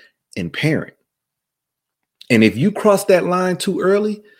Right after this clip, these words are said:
you wonder why these kids don't respect nobody. So tomorrow, my son turns eighteen. Now we can be friends. Because now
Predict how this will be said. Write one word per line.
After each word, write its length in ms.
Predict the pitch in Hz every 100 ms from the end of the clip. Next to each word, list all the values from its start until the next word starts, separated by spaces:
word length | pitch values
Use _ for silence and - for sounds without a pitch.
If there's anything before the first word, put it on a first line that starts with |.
| _ _ _ _ -
you 220 | 123 160
wonder 220 | 180 165
why 180 | 160 156
these 180 | 156 135
kids 260 | 165 143
don't 240 | 139 123 104
respect 460 | 92 - 226 226
nobody. 460 | 196 156 - - - _ _ _ _ _ _ _ _ _ _ _ _ _ _ _ _ -
So 260 | - 131
tomorrow, 840 | 104 117 101 151 226 190 135 139 139 -
my 160 | - 90
son 420 | - 127 127 127
turns 400 | - 120 117 107
eighteen. 640 | 104 95 92 - - - _ _ _ _ _ _ _ _ _ _ _ _ _ _ _ _ -
Now 200 | 90 87
we 120 | 87
can 180 | 82 82
be 140 | 85
friends. 600 | 80 - - - - - - _ _ _ _ _ _ _ _ _ _ - -
Because 400 | - 87 95 80
now 460 | 87 101 120 135